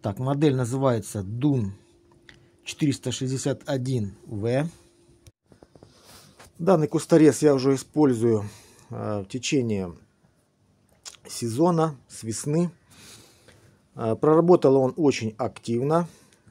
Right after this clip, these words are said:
Э, этот кусторез имеет щеточный двигатель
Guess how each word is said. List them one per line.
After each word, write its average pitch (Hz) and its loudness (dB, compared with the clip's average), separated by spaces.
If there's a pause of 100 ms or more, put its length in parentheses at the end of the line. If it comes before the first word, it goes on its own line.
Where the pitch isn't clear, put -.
Э, 104 -8
этот - -8 (140)
кусторез 135 -4
имеет 120 -2
щеточный 113 -4
двигатель 123 -6